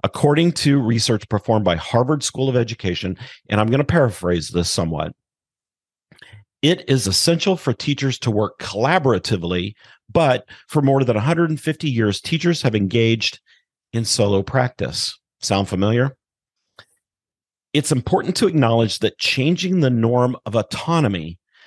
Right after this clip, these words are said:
to help the norm of fully collaborative is a major obstacle on the path toward helping teachers work effectively, become successful, which can be an essential component to the improvement of teachers and ultimately to student learning.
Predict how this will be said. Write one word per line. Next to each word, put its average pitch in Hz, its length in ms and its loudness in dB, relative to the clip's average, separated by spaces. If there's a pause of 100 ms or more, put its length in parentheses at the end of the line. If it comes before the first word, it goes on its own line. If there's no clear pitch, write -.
(200)
to 107 100 -10
help 113 480 0 (140)
the 123 140 0
norm 120 500 2 (120)
of 110 120 -4
fully 147 400 0
collaborative 107 920 -2 (420)
is 107 140 0
a 113 40 2
major 143 420 2
obstacle 107 640 0 (200)
on 117 140 0
the 101 60 0
path 127 340 -2
toward 117 260 0
helping 110 360 0
teachers 117 440 -2
work 110 400 -2 (120)
effectively, 113 800 -2 (220)
become 98 280 -4
successful, 139 720 -2 (720)
which 143 180 0
can 143 140 2
be 147 100 4
an 135 80 2
essential 143 380 0
component 120 500 0 (540)
to 139 160 0
the 113 180 -2
improvement 156 540 0
of 135 120 0
teachers 117 540 -4
and 113 220 -2
ultimately 120 520 0
to 117 200 -6
student 104 420 -4
learning. 110 400 0